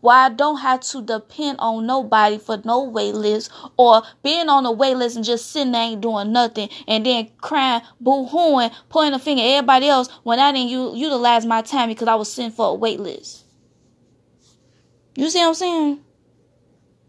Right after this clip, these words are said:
We didn't, a lot of people didn't utilize their time. And those in position of power is still using the same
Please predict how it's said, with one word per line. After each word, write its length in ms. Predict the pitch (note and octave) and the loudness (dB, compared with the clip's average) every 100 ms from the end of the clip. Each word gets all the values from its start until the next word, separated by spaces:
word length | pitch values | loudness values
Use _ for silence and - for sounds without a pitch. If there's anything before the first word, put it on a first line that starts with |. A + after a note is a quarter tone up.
| _ _ _ _ _ | _ _ _ _ _
We 120 | B3+ F4+ | -2 -2
didn't, 400 | F#4+ - - - | -2 -6 -20 2
a 40 | E4+ | 6
lot 120 | F#4+ | 6
of 40 | |
people 160 | G4+ F#4+ | 4 0
didn't 180 | F#4 F4+ | -4 -4
utilize 400 | F#4 F#4 F4+ F4 | -2 0 -2 -2
their 120 | F4 | -10
time. 640 | F4+ G4 G4 B3+ - - - _ _ _ _ _ _ _ _ _ _ _ _ _ _ _ _ _ _ _ _ _ _ _ _ _ _ _ _ _ _ | -10 -10 -8 -10 -10 -16 -20 _ _ _ _ _ _ _ _ _ _ _ _ _ _ _ _ _ _ _ _ _ _ _ _ _ _ _ _ _ _
And 580 | D#4 D#4+ D#4+ D#4+ D#4 D#4 - _ _ _ _ _ _ _ _ _ - | -2 -2 -2 -2 -4 -8 -12 _ _ _ _ _ _ _ _ _ 0
those 400 | D#4 E4 F4+ - | 4 4 2 -4
in 160 | D#4+ | -6
position 440 | D#4+ C#4+ E4 D#4+ D4 | -6 -10 -6 -4 -6
of 100 | C#4+ | -4
power 380 | E4 F4+ F4+ - | -2 0 0 -2
is 220 | C4 C#4 | -4 -6
still 380 | - D#4 D#4+ D#4+ | -8 -6 -4 -4
using 340 | B3+ D4+ D4 C4+ | -6 -8 -6 -4
the 220 | B3+ - | -4 -8
same 500 | - - A3 B3 B3+ | -14 -8 -6 -6 -8